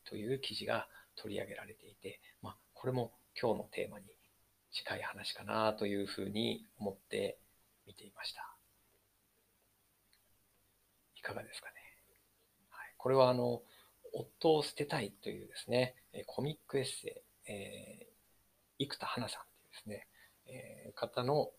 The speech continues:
記事なんですけれども、まあ、おそらく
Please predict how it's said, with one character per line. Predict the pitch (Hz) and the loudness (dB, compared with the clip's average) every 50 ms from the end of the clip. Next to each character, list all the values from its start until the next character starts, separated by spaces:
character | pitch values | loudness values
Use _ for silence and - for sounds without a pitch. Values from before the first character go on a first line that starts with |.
| _ _ | _ _
記 | - - 110 107 | -6 -4 -2 -2
事 | 107 107 | -4 -6
な | - - | -6 -10
ん | - | -14
で | - | -14
す | - - | -14 -14
け | - - | -12 -14
れ | 104 | -10
ど | 110 | -2
も、 | 110 123 117 - - - - - - - - - _ _ - | 2 2 2 2 2 -4 -16 -20 -20 -20 -20 -20 _ _ 0
ま | 107 98 | 0 2
あ、 | 95 - - - - _ _ _ _ _ _ _ _ _ _ _ _ _ _ _ _ _ _ _ _ _ _ _ _ _ _ _ _ _ _ _ - | 2 0 -2 -8 -14 _ _ _ _ _ _ _ _ _ _ _ _ _ _ _ _ _ _ _ _ _ _ _ _ _ _ _ _ _ _ _ -6
お | |
そ | - - 147 | -2 2 4
ら | 143 120 - | 4 4 4
く | - - 139 139 131 131 - | 2 0 0 0 0 -2 -6